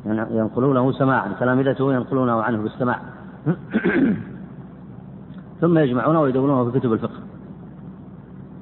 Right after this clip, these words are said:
وكان رحمه الله من أشد العلماء في التحذير من البدع، محافظة على ثبات الأحكام الشرعية، محافظة على ثبات الأحكام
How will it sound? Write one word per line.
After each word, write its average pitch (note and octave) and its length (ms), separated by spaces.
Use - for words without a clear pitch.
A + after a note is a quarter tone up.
وكان E3+ 220
رحمه B2+ 420
الله C#3+ 260
من C3 120
أشد C3 280
العلماء A2+ 400
في A2+ 60
التحذير A2 380
من G2+ 80
البدع، C#3 300
محافظة C3 680
على A#2 500
ثبات A#2+ 300
الأحكام A2 360
الشرعية، F2+ 440
محافظة G2 540
على F#2+ 240
ثبات G#2+ 280
الأحكام A#2 380